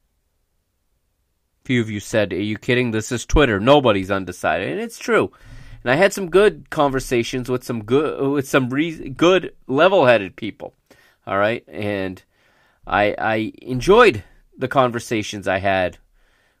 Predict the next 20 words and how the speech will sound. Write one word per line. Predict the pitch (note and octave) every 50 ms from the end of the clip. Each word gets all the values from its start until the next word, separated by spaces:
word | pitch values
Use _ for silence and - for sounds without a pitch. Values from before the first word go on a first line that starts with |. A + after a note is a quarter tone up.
| _ _
with | G2+ G2+ F2+ - _
good | - G2+ G#2 G2 F#2 - - _
level-headed | G2+ G#2+ G#2+ G2+ G2 G2+ F#2 F#2 G#2 G2+ F#2 F2 D2+ - _ _ _ _
people | - A2+ G2 _ - D#2+ - - -
yesterday. | - A2+ G#2+ - - - G2+ E2+ A#1 G#1 _ _ _ _ _ _ _ -
Okay? | G#2 F#2 - B2 A#2 A2+ A2+ _ - _ _ - _ _ _ _ _ _ _
Um, | G#2 G2+ G2 F#2+ F#2 F2 E2+ D#2 - _ - - - - -
I | - G#2+ A2+
did. | B2 F3 F#3 A#2
I | F#2 F#2+
enjoyed | G2 G2+ G#2+ A#2+ B2+ A#2 G#2 C3 D#3 F3 D#3 B2+ F#2
a | - G2+
lot | G#2+ G2 G2 G2 G2+ G2 - -
of | G2+ G#2 G2 F#2+
those | F2+ F#2+ F#2+ F#2 F2+ - - - _ _ _ - - - - _ _ _ _ _ _
conversations. | - G#2 F#2+ F2+ F2 - - G#2+ G2+ G2 - - B2 B2 C#3
And, | C3 A#2+ A#2+ A2+ _ _ _ _ _ _ _ _ _ _ _ _ _ _ _ _ _ _ _ _ _ _ _ _ _ _ _ _ _ _ _ _ _ _ _ _ _ _ _ _ _ _ _
you | _ D3 D#3 E3
know, | E3+ F3 D#3+ G3 - - _ _ _ -
<sighs> | -